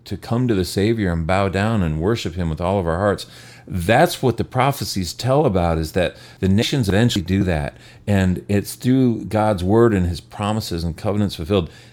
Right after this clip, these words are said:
Satan wants to prevent all that. His, his goal is to, to thwart that, to divert it, to twist it, to bend it any way he can, in, in any way, as long as he keeps us from knowing the truth.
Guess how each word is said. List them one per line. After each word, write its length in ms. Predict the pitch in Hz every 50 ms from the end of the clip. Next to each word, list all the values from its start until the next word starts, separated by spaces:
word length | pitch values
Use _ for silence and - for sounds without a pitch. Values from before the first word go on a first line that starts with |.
| -
Satan 520 | - - - - - 139 143 156 151 143 135
wants 240 | 131 127 123 -
to 100 | - -
prevent 560 | 95 - 104 92 87 85 80 95 104 120 123 98
all 160 | 78 76 73
that. 300 | 76 76 73 69 62 -
His, 360 | - 113 120 127 120 - - - - -
his 200 | - 156 151 117
goal 380 | 98 107 113 127 139 139 135
is 200 | 120 104 92 -
to, 260 | - - 104 90 80 78 - - - - -
to 120 | - 110 95
thwart 580 | - - - 104 98 101 113 127 135 135 -
that, 360 | - 127 127 131 135 135 -
to 120 | - - 101
divert 500 | 87 87 82 78 76 95 104 113 120 123
it, 180 | 127 - - - - - - -
to 120 | - - 87
twist 520 | - - - 120 127 131 123 - - -
it, 180 | 135 139 - -
to 80 | 104
bend 340 | 82 78 95 101 113 127 127
it 160 | 127 120 - - - - - -
any 180 | 127 143 151
way 220 | 139 143 143 135 131
he 100 | 123 113
can, 480 | - - 135 127 123 123 120 113 - -
in, 160 | 113 110 104
in 200 | - 107 107 107 -
any 220 | - 127 151 160
way, 300 | 147 127 127 117 113 110
as 180 | - 95 87 90
long 320 | 92 107 113 123 143 139
as 120 | 127 123
he 100 | - 123
keeps 380 | 107 - - 127 120 - - -
us 120 | 101 101
from 220 | - - 101 95 92
knowing 240 | 95 95 92 90 90
the 80 | 82
truth. 340 | 78 - - 101 90 82 -